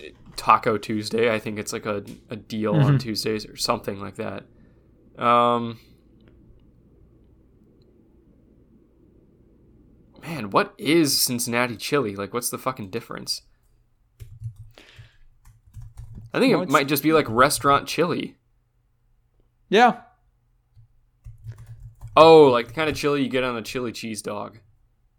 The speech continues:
Speaker 2: Right.
Speaker 1: That's Skyline, or that's Cincinnati chili. Gotcha.
Speaker 2: It's on top of usually elbow noodles, although I see people putting this on, like,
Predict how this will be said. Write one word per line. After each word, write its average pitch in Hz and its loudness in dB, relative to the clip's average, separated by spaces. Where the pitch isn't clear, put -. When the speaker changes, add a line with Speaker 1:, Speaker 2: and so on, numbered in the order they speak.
Speaker 2:
Right. 117 2
Speaker 1:
That's 120 -4
Skyline, - -10
or 120 -6
that's 117 -2
Cincinnati - -12
chili. - -16
Gotcha. - -14
Speaker 2:
It's 131 -8
on 131 0
top 127 2
of 127 2
usually 175 2
elbow 208 6
noodles, 269 0
although 170 0
I 202 0
see 202 -4
people 190 -4
putting 180 6
this 151 -2
on, 120 -2
like, 120 0